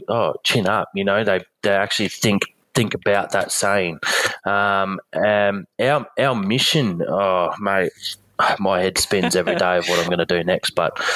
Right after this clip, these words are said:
um, our mission is probably to try and create that conversation, um, and get that awareness out there and break this stigma around men's mental health and, you know, create the awareness that it's okay not to be okay. It's okay to speak up.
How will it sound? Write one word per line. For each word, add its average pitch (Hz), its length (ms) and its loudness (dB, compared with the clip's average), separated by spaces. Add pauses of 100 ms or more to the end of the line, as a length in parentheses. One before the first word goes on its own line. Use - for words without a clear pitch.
(380)
um, 95 400 0
our 113 200 2
mission 98 440 -2
is 98 220 2
probably 98 440 0
to 101 140 0
try 104 320 -2
and 92 140 -6
create 95 400 -2
that 107 260 0
conversation, 92 920 0 (480)
um, 90 720 -2 (180)
and 92 160 0
get 104 180 -2
that 104 140 2
awareness 92 500 0
out 95 160 2
there 92 180 2
and 90 180 -4
break 104 260 0
this 110 180 0
stigma 90 640 0
around 87 460 0
men's 92 260 0
mental 90 340 0
health 90 360 0
and, 87 280 0 (540)
you 104 140 -2
know, 92 180 2 (180)
create 104 360 0
the 104 120 2
awareness 92 580 0
that 92 100 2
it's 92 200 -2
okay 101 440 0
not 92 240 -2
to 95 80 -6
be 92 160 2
okay. 87 500 0
It's - 140 -6
okay 92 480 0
to 87 80 -6
speak - 420 -2
up. 90 240 0